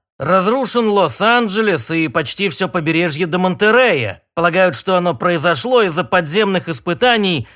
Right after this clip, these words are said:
новой бомбы в Мохавской пустыне». «Калифорния всегда страдает от ужасных бедствий», сказала Марсия.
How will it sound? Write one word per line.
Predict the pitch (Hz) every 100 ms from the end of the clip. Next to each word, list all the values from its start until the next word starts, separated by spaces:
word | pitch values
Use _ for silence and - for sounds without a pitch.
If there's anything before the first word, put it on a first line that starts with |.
| _
новой | - 254 240 202 165
бомбы | 131 220 226 208 202 180
в | 143
Мохавской | 170 143 185 156 - 185
пустыне». | 208 208 - 254 185 123 90 - _ _ _ _ -
«Калифорния | 220 208 - 220 214 208 196
всегда | - 202 196 240 214
страдает | - 160 160 214 220 185 180
от | -
ужасных | 180 185 185 190 196 175
бедствий», | 233 190 - 151 156 127 _ _
сказала | - - 131 123
Марсия. | 127 147 113 135 113 92